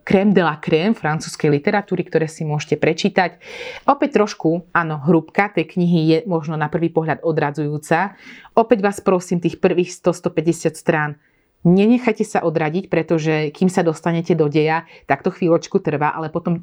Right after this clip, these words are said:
naozaj tá kniha stojí za to. Nádherný príbeh hlavného hrdinu, a,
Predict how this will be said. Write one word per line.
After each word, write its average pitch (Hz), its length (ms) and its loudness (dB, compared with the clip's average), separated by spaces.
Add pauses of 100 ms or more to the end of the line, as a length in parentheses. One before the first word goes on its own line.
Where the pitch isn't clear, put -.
naozaj 165 320 2
tá 165 140 -6
kniha 160 260 -2
stojí 147 320 2
za 175 160 2
to. 170 240 -2 (320)
Nádherný 208 540 2
príbeh 160 420 -2
hlavného 175 540 -2
hrdinu, 175 500 2 (760)
a, 156 560 2